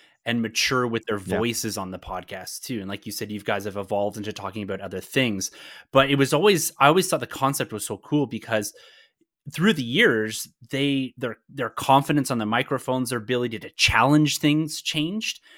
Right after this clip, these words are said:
Speaker 1: as well. And it's, it's, it's
Speaker 2: Yeah.
Speaker 1: something as simple as putting a microphone in front of them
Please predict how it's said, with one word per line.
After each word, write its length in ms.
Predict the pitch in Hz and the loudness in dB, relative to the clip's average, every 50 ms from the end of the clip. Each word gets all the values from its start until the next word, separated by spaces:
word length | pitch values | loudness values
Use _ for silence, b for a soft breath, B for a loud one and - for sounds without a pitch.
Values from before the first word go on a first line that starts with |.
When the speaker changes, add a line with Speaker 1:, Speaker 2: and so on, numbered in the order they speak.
| B B B | B B B
Speaker 1:
as 140 | - 127 - | -12 -6 -4
well. 100 | 170 185 | -2 -2
And 100 | 185 190 | 0 -2
it's, 120 | 180 175 165 | -2 -4 -6
it's, 180 | 165 156 - | -6 -6 -2
it's 140 | 98 - - | -2 -2 0
Speaker 2:
Yeah. 80 | - 180 | 0 0
Speaker 1:
something 220 | 180 139 269 254 | 0 0 0 -2
as 180 | 226 - - - | -2 -2 -2 -2
simple 240 | 185 185 170 180 175 | -2 -4 -4 -4 -4
as 100 | 151 - | -6 -4
putting 200 | - 151 139 123 | -4 -4 -2 -2
a 40 | |
microphone 540 | 110 123 175 240 - 240 - - 135 120 113 | 0 0 0 0 0 -2 -4 -2 -2 -2 -2
in 80 | 110 104 | -2 -4
front 300 | - - 117 107 101 110 | -4 -4 -4 -4 -4 -6
of 80 | 98 | -8
them 320 | 107 101 98 98 101 107 | -8 -10 -10 -10 -10 -12